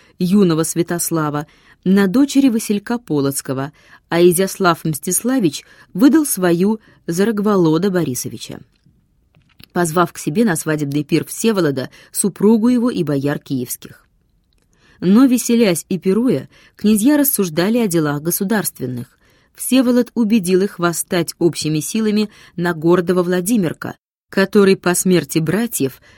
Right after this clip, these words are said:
Ростислава и Васильковичей сделался единовластителем в Галиче. Хотел даже изгнать Всеволодова сына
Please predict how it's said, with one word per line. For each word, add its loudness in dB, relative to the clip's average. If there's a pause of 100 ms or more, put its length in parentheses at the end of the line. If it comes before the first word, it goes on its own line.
(100)
Ростислава 0
и 0
Васильковичей -2 (320)
сделался 2
единовластителем 0
в -6
Галиче. -6 (460)
Хотел 0
даже 0
изгнать 0
Всеволодова 2
сына -2